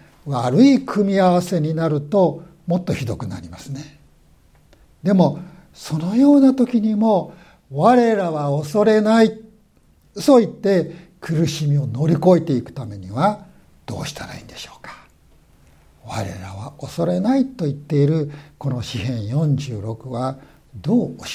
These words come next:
えているのでしょうか。この「我らは恐れない」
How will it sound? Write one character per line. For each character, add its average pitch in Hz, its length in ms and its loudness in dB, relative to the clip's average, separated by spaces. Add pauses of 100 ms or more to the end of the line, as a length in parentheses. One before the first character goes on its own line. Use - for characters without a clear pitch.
(140)
え - 40 -18
て 107 140 -16
い 95 40 -18
る 90 100 -20
の - 120 -20
で - 120 -20
し - 100 -18
ょ - 80 -20
う - 40 -20
か。 - 220 -20 (1040)
こ 247 140 -2
の 247 280 6
「我 262 260 2
ら 220 80 4
は 156 220 2
恐 185 180 -4
れ 175 120 0
な 196 180 0
い」 214 100 0